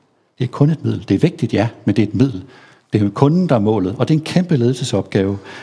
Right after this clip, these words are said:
at forstå det. Og jeg vil sige, i det hele taget, hvis jeg skulle give et godt råd,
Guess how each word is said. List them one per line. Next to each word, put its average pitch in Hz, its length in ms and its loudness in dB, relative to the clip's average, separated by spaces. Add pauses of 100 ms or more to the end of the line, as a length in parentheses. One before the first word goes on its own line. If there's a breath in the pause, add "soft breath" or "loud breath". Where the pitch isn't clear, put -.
(140 loud breath)
at 113 120 0
forstå 135 400 0
det. 110 220 -2 (440 loud breath)
Og 120 140 4
jeg 113 80 2
vil 123 80 0
sige, 175 380 0 (120)
i - 80 -2
det 123 120 0
hele 165 140 2
taget, 135 220 2
hvis 127 200 2
jeg 131 60 0
skulle - 180 -4
give 185 120 2
et 151 60 -4
godt 139 260 0
råd, 131 180 2